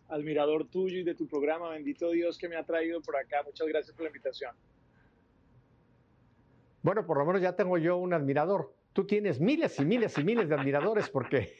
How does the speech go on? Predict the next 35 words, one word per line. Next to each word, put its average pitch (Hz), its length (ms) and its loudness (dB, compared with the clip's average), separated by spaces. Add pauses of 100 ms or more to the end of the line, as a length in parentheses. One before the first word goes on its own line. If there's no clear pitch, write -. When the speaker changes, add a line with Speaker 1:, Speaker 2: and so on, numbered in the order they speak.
Speaker 2:
<laughs> - 1160 -2
tú 202 80 2
llevas 190 400 0 (180)
muchos 190 500 2
años 185 400 0
en 160 100 4
las 147 140 2
pantallas 170 680 0
trabajando, 151 560 2
así 156 180 0
que 185 80 0
estoy 185 220 2
seguro 175 500 2 (240)
que 143 120 2
mucha 180 260 0
gente 180 320 0
que 139 120 2
cuando 131 280 0
oyó 156 220 2
Freddy 185 300 0
Flores 180 280 0
dijeron, 185 340 0 (140)
"Freddy, 359 460 0
Freddy 359 320 0
está 302 320 0
en 302 280 -4
W 233 360 2
T 233 180 -2
N 208 160 0
con 196 180 0
Pepe 220 260 0
Alonso". 202 540 0 (300)
Así 170 380 0
que 170 120 2
<laughs> 233 600 -2